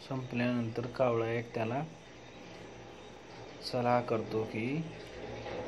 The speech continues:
तेवढ्यामध्ये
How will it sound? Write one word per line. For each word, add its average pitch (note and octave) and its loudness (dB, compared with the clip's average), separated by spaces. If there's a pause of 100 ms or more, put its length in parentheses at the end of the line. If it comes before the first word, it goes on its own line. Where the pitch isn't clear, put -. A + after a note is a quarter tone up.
(3500)
तेवढ्यामध्ये A#2+ 4